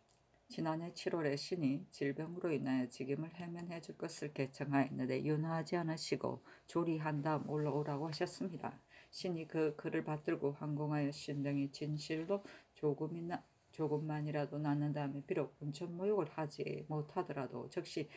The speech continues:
상경하여 성은에 살해할 것을 생각하였었는데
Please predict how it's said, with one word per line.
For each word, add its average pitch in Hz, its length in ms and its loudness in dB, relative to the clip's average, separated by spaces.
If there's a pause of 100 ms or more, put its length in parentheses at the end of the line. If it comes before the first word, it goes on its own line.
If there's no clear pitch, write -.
(220)
상경하여 143 760 0
성은에 143 640 0 (380)
살해할 147 720 -2
것을 196 260 -2
생각하였었는데 151 1700 -2